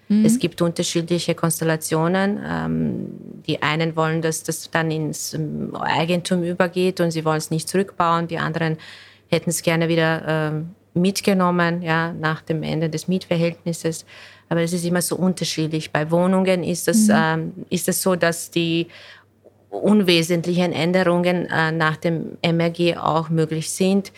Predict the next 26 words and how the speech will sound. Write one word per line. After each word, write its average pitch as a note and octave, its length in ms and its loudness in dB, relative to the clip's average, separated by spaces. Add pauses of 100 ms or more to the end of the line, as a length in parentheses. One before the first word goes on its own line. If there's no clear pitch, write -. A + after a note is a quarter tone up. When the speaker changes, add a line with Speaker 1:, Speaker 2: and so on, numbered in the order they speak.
(120)
Speaker 1:
Mhm. A3 160 6
Speaker 2:
Die A3+ 140 6
wesentlichen E3+ 640 0
bedürfen E3 480 0
eine D#3+ 220 2
Zustimmung D#3+ 800 0 (440)
des E3+ 160 2
Vermieters, F3+ 640 2
wobei D3+ 460 2
es D#3 220 -2
eine D#3 180 0
gesetzliche D3+ 560 -4
Frist - 320 -6
dazu D#3 220 -6
gibt. D#3+ 320 -4 (500)
Die G3+ 200 6
Speaker 1:
Mhm. G#3 40 6
Speaker 2:
ist - 200 0
im D#3 180 0
Paragraph D3+ 420 -2
neun D3 220 -2
M C#3+ 180 -6
R C#3 80 -2
G C3+ 220 -6
auch C#3+ 240 -4
geregelt. C3+ 580 -4